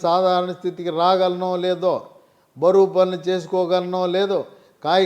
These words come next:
కష్టం చేసుకోగలనో అనే అనుమానాలు ఉండే అందరికీ కూడా ఆపరేషన్ లేకుండా దేవుడు మనకిచ్చిన వరం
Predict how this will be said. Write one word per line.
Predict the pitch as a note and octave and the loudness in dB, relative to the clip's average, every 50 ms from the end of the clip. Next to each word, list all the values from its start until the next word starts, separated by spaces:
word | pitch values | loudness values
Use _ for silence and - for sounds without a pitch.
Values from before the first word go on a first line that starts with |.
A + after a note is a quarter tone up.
| F#3 F#3+ | 2 -2
కష్టం | F#3 F3 - - F#3 F#3 E3+ E3+ | -4 -4 -2 -4 -6 -6 -4 -4
చేసుకోగలనో | F#3 F#3 F3 F#3 - F#3+ F#3 F3 F3 F3+ F3+ F3+ F3 F3+ F3+ F3+ | -4 -4 -4 -6 -4 -4 -4 -2 0 -2 -2 -2 -2 -4 -4 -4
అనే | F3 E3 D#3+ D#3+ | -4 -4 -6 -6
అనుమానాలు | E3+ F#3 F#3 F#3 F#3 F#3 F3+ F3 F3 E3+ E3+ E3 E3 | -6 -4 -4 -2 -2 -2 0 0 0 0 0 -2 -4
ఉండే | E3 D#3+ D#3+ D#3+ D#3 D3 C#3+ | -6 -6 -4 -4 -4 -4 -6
అందరికీ | D3 D3+ D3+ D3+ D3+ D3 D3 C#3+ D#3 E3 F3 F3 G#3 F#3+ F3 E3 | -8 -10 -12 -12 -12 -12 -8 -6 -4 -4 -4 -4 -6 -6 -6 -4
కూడా | D#3 C#3+ C#3 C3+ C3 B2+ A#2+ A#2+ - _ _ _ _ _ _ _ _ _ _ _ _ _ _ _ - B2 D3 E3+ G3 A3 | -6 -4 -4 -4 -4 -6 -8 -12 -18 _ _ _ _ _ _ _ _ _ _ _ _ _ _ _ -12 -6 -2 2 4 4
ఆపరేషన్ | A#3 B3 A#3+ B3 A#3+ A#3 A3 A3 A3 A3 A3 G#3+ G#3 G#3+ G#3+ G#3+ G#3+ G#3+ G#3+ G3+ F#3+ | 4 4 2 2 2 4 6 8 8 10 10 8 6 4 0 -2 -2 0 -2 -2 0
లేకుండా | F#3+ F#3+ F#3 F#3 F3+ - E3 D#3 D#3 D3+ C#3+ C#3+ D#3 E3+ E3 - - - _ _ _ _ _ _ _ _ _ _ _ _ _ _ _ _ _ _ B2 C3 E3 | 0 0 0 -2 -4 -6 -10 -10 -8 -10 -8 -4 -4 -4 -4 -6 -12 -20 _ _ _ _ _ _ _ _ _ _ _ _ _ _ _ _ _ _ -12 -4 0
దేవుడు | F#3 G3 G3+ G3+ G3+ G3+ G3 G3+ G3+ G3 F#3+ | 2 4 4 4 4 2 2 0 0 0 -2
మనకిచ్చిన | F#3+ F#3 F#3 D#3+ F3 F3+ E3 - - G3 F#3 F3 D#3 C3+ | -2 -4 -4 -6 -8 -12 -12 -10 -8 -6 -4 -4 -4 -4
వరం | C#3 D3 E3 F3+ F3+ F3+ | -2 -2 0 0 0 0